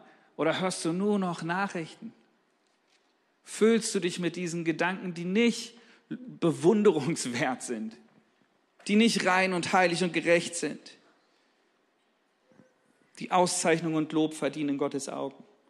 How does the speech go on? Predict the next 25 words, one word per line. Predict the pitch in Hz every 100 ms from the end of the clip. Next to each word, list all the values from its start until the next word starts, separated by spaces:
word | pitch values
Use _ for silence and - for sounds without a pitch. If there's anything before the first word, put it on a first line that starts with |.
| _ _ _ _ _ _ _ _
Wie | - 165
wäre | 165 180 165
das, | 147 135 -
wenn | 147
wir | 147
uns | 135
mit | 147 139
Gottes | 156 160 147 -
ewigen | 147 143 143 127 123
Wahrheiten | 127 127 127 -
füllen | 117 - 117 113
würden? | 107 107 110 _ _ _ _ _ _ _ _ _ _ _ _
Wenn | 120
du | 113
dein | 113 117
Denken | 135 160 -
veränderst, | - - 120 110 110 - - -
veränderst | - 120 113 123 -
du |
dein | 131 139
Leben. | 135 139 113 _ _ _ _ _ _ _ _ _ _ _ _ _ _ _ _ _ _ _ _ _ _ _ _ _ _ _ _ _ _ _ _ _ _ _ _ _ - - - - - - - _ _ _
Ich | - - - -
hab | 185 190
eine | 196
Umfrage | 214 226 - 185 180 180